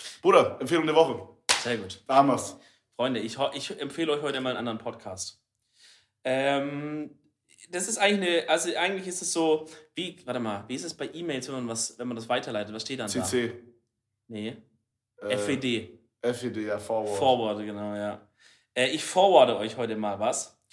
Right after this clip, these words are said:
Speaker 2: Und zwar hab ich die Empfehlung selber bekommen und, äh, gestern, äh, und hab da schon fünf Folgen mir schon reingezogen. Die Folgen sind nicht zu lange. Der Podcast heißt Darknet Diaries.
Speaker 1: Uh, das hört sich nice an.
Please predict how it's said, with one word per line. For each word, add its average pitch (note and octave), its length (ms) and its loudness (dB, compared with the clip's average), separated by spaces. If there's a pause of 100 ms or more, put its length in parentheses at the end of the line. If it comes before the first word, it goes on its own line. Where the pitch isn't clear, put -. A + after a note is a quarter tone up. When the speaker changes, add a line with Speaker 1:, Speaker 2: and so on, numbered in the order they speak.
(300)
Speaker 2:
Und C#3+ 180 -4
zwar E3 220 6
hab D#3+ 120 2
ich E3+ 120 -4
die E3 80 -6
Empfehlung D3+ 340 -4
selber E3 300 2
bekommen G3 340 -2
und, F3+ 520 -4 (100)
äh, D3 320 4
gestern, G3 640 -2 (600)
äh, C#3+ 60 -2
und C#3+ 400 0
hab E3+ 160 -4
da D#3 140 0
schon D#3 160 -8
fünf A#3+ 340 -2
Folgen F#3+ 240 0
mir C3 80 -4
schon B2 140 -6
reingezogen. A#2 460 -4
Die C3+ 60 -6
Folgen E3 280 0
sind C#3 180 -6
nicht F3+ 160 -6
zu - 140 -8
lange. C3+ 400 -2 (600)
Der B2 120 -2
Podcast - 720 -4
heißt C3+ 420 -2 (140)
Darknet D3+ 760 -2
Diaries. G#2 720 -4
Speaker 1:
Uh, C#3+ 640 -8
das B2 120 -6
hört A#2+ 80 -10
sich - 100 -10
nice A2+ 200 -6
an. G2 120 -10